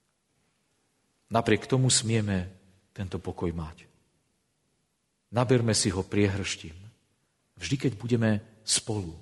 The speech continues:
keď budeme brať do rúk písmo, keď budeme spievať, keď budeme vnímať Božiu blízkosť, naberme si tohto pokoja, aby sme ho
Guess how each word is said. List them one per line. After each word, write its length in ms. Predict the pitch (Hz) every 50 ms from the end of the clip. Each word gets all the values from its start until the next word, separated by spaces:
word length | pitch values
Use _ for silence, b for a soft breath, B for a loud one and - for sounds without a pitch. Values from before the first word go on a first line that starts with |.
| - _ _ _ _ _ _ _ _ _ _ _ _ _ _ _ _ _ _ _ _ _ _
keď 200 | - 95 82 90
budeme 280 | 98 123 123 117 120 104
brať 320 | 90 107 107 98 98 90
do 360 | 90 110 107 107 107 110 - - - 98
rúk 240 | 113 127 127 -
písmo, 480 | - - 123 120 - - - 90 82 80 87 - - _ _ _ _ _ _ _ _ _ _ _ _ _ _ _ _
keď 160 | - 107 90
budeme 320 | 87 110 120 127 120 113 101
spievať, 640 | - - - 127 120 120 110 90 82 80 - - _ _ _ _ _ _ _ _ _ _ _ _ _ _ _
keď 120 | - 120 107
budeme 240 | 117 131 131 127 123
vnímať 480 | 110 98 127 147 165 156 151 127 104 98
Božiu 240 | 117 110 - 107
blízkosť, 720 | 92 98 95 92 87 - - - 82 82 - - - - _ _ _ _ b b b b b b b b - 95
naberme 320 | 127 123 139 143 127 127
si 160 | 113 - 117
tohto 320 | - - 104 - - - -
pokoja, 480 | - 95 - - 95 85 87 85 87 95 110 - _ _ _ _ _ _ _ _ _ _ _ _ _ _ _ _ _ _ _ _ _ _ _ _ _ _ _ _ _ _ _ _ _ _ _ _ _ _ _ _ _ _
aby 220 | - - - 117 101
sme 240 | - 117 113 104 101
ho 240 | 113 107 104 98